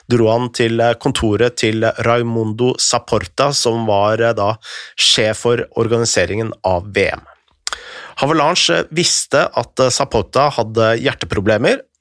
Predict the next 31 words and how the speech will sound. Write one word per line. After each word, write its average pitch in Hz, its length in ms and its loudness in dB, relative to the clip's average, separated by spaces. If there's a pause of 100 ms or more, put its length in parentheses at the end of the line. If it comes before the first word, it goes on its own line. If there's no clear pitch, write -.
(140)
så 139 320 2
da 127 300 2
Saporta - 640 -2
sa 107 200 2
at - 120 -4
han 123 220 2 (220)
<laughs> - 220 -16
ikke 135 200 0
hadde 107 260 -2
flere 104 320 2
vip-billetter, 113 1000 -2 (360)
skal 127 400 2
Havelange 131 560 0
da 117 200 4
ha 123 180 4 (140)
stengt - 580 0
vinduene, 123 540 2 (180)
trukket, - 640 -2
eh, 127 240 2
for 117 240 0
persiennene 127 720 0 (140)
og 123 100 2
låst 107 360 2
døren. 76 260 0 (720)
Så 147 340 2
sa 117 240 2
Havelange: 107 600 0 (540)
«Jeg 123 160 0
kan 156 120 2
bli 127 120 2
her 127 180 2